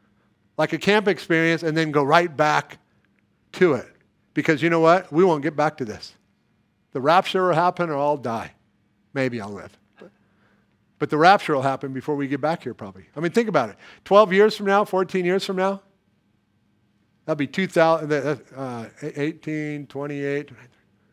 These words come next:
thirty-two, thirty-three. Remember that, Tony, my wife was saying, remember that song that I think it was the Beatles saying, "In the year twenty twenty-five" or whatever that was?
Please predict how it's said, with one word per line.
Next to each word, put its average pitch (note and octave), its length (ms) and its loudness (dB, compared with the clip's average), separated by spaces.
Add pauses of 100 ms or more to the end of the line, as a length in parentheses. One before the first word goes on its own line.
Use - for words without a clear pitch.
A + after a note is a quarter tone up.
(520)
thirty-two, G3+ 720 8
thirty-three. G3 840 4 (1160)
Remember F#3+ 200 4
that, E3+ 460 0
Tony, E3+ 240 2
my D3 180 -2
wife C#3+ 220 2
was C#3+ 100 -8
saying, C#3+ 180 -4
remember F#3+ 240 0
that A3+ 200 4
song E3+ 400 0
that C3 160 0
I C3+ 80 -2
think F3 140 -6
it D#3+ 40 -4
was B2 100 -6
the A#2 60 -8
Beatles C3+ 320 -2
saying, C#3+ 280 -6
"In D#3 180 0
the D3+ 80 -2
year D3+ 220 2
twenty D#3 300 -4
twenty-five" D3 560 -6
or B2 80 -8
whatever C#3 260 -6
that C3+ 160 -4
was? C#3 160 -8